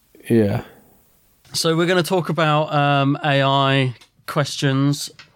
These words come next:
Speaker 2: and stuff. Listeners, if you are new, uh, discussion episodes, we just bring a bigger topic, um, and we just chat. We pose questions to one another, talking points, and, uh, we see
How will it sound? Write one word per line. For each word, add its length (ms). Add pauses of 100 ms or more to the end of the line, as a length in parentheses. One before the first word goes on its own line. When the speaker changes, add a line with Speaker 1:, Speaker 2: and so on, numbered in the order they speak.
(100)
Speaker 2:
and 520
stuff. 500
Listeners, 640
if 240
you 220
are 360
new, 640
uh, 240
discussion 400
episodes, 500
we 1040
just 320 (460)
bring 180
a 60
bigger 200
topic, 520 (120)
um, 680
and 300
we 200
just 300 (320)
chat. 400
We 160
pose 560
questions 600
to 100
one 120
another, 240
talking 400
points, 560 (100)
and, 400
uh, 320
we 180
see 920